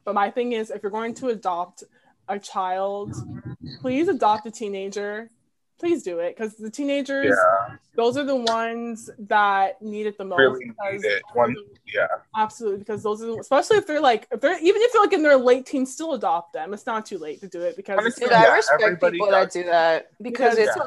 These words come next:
Speaker 3: lot.
Speaker 2: everybody
Speaker 3: It,
Speaker 2: wants that.
Speaker 3: they've already developed their own, uh, a sense of identity at that point,
Speaker 1: Mm-hmm.
Speaker 3: so it, it could be kinda intimidating to do that, but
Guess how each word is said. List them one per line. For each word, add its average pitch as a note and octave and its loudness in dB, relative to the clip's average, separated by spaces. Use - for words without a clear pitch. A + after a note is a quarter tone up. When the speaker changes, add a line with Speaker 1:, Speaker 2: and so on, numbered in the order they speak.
Speaker 3:
lot. F3 6
Speaker 2:
everybody G3+ -2
Speaker 3:
It, - -4
Speaker 2:
wants - -18
that. - -10
Speaker 3:
they've A3 2
already A#3+ 4
developed G3+ -2
their G3+ -2
own, F#3 -4
uh, F3+ 0
a - -8
sense G3 -12
of G3+ -10
identity G3 -8
at B3 -10
that C4+ -10
point, G#3 -10
Speaker 1:
Mm-hmm. G#3+ -16
Speaker 3:
so G3+ -8
it, F#3 -4
it F3+ -10
could A3 -10
be B3 -10
kinda G3 -10
intimidating G3 -12
to A3 -14
do A#3 -10
that, A#3 -2
but F3+ -4